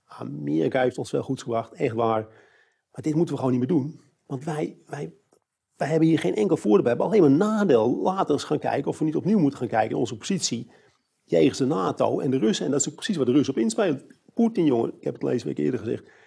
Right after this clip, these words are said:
die gaat elke dag lachend naar bed. Want dat hele, alles loopt zijn kant op.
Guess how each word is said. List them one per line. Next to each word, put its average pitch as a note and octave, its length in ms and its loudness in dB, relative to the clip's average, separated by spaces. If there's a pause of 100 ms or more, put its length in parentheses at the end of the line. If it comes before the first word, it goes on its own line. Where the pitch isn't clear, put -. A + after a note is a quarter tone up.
(260)
die D#3+ 100 -10
gaat - 180 -2
elke F3+ 220 2
dag A#2+ 280 2 (100)
lachend D#3 400 0
naar D#3+ 100 -2
bed. C4 300 0 (920)
Want D3 160 -4
dat D3 140 -4
hele, F3 380 6 (400)
alles G#3+ 340 8
loopt C#3 180 4
zijn E3+ 120 2
kant B3+ 220 4
op. - 260 -2